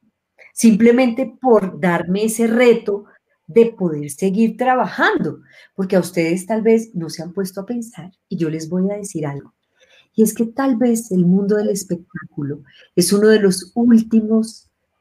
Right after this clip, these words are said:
que se va a, a organizar,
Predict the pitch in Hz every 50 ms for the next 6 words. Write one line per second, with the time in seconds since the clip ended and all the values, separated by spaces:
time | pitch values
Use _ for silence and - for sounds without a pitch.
0 | _ - - 202 185 - - 170 160 165 160 160 160 151 - - - 185 180 180
1 | 175 170 160 156 151 139 143 - _ _ _ _ _ _ _ _ - _ _ _
2 | _ _ _ _ _ _ _ _ _ _ _ _ _ _ _ _ - 180 185 185
3 | 180 175 175 170 165 160 160 156 147 147 147 147 147 151 _ _ _ _ _ _
4 | _ _ _ _ _ _ _ _ _ _ _ _ - 196 190 175 175 180 170 170
5 | 165 - - - - 165 156 151 160 196 233 285